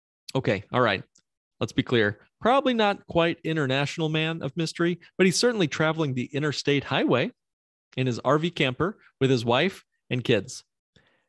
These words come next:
Now, how did you get to a point where you go from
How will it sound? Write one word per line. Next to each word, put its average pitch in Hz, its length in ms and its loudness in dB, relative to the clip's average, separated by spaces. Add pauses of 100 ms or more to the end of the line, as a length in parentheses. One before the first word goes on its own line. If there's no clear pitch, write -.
Now, 113 80 -2
how 220 260 -4
did 254 140 0
you 214 100 4
get 160 220 0
to 143 120 2
a 131 60 2
point 113 420 -2
where 113 140 0
you 123 100 0
go 127 200 4
from 113 360 -2